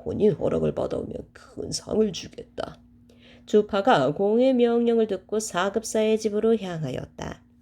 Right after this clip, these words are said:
사소조는 급사 사후영의 딸이다. 후영이 본데 청렴 강직하여 소인배가 조정에서 반란을 일으키려 하는 것을 분이 여겨 여러 번 상소하였으나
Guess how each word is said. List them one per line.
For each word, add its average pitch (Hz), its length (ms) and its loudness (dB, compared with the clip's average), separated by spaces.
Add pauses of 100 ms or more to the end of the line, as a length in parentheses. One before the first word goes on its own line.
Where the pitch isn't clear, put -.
(1900)
사소조는 196 840 4
급사 240 460 2
사후영의 226 920 2
딸이다. - 540 -6 (760)
후영이 208 480 6
본데 214 460 2
청렴 269 640 -2
강직하여 190 720 0
소인배가 196 640 0
조정에서 226 680 2
반란을 196 560 0
일으키려 196 400 -2
하는 180 260 -4
것을 170 420 -4
분이 175 440 -2
여겨 156 420 2
여러 165 340 4
번 208 180 2
상소하였으나 170 1000 -4